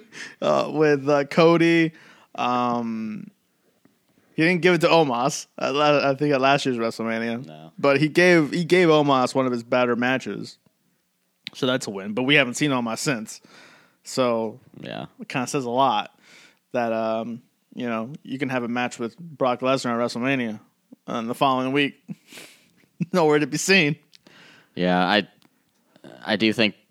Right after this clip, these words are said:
Speaker 2: I don't know which way it's gonna go. I think Brock's gonna eliminate Gunther.
Speaker 1: I think Brock's picky too on who
Speaker 2: Oh,
Speaker 1: he,
Speaker 2: yeah.
Speaker 1: who he stamps his, uh, seal of approval on. 'Cause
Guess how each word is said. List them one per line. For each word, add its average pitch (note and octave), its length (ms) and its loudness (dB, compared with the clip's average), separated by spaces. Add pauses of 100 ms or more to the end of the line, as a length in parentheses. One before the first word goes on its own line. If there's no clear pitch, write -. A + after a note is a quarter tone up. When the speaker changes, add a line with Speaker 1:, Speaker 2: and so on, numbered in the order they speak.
(520)
Speaker 2:
I - 60 0
don't A#2+ 100 4
know A#2 120 4
which A#2 200 2
way A#2+ 160 4
it's A#2+ 120 0
gonna B2+ 180 0
go. B2 520 2
I A2 60 -2
think G#2+ 280 -2
Brock's G2+ 420 4
gonna G#2 240 0
eliminate G2 480 -2
Gunther. G#2 480 0 (480)
Speaker 1:
I C#3 80 -2
think G#3+ 180 2
Brock's F3 240 0
picky D3 300 -4
too G#2+ 320 -6 (640)
on A#2+ 180 -6
who - 120 -20
Speaker 2:
Oh, F#2 180 6
Speaker 1:
he, D#2+ 80 2
Speaker 2:
yeah. G#2+ 320 -2
Speaker 1:
who D3 180 -2
he B2 160 -10
stamps - 760 -6 (360)
his, C3 180 -6
uh, A#2 300 0
seal C#3 260 -4
of A#2 80 -4
approval A2 420 -4
on. A#1+ 280 -12 (880)
'Cause A#2 1080 -6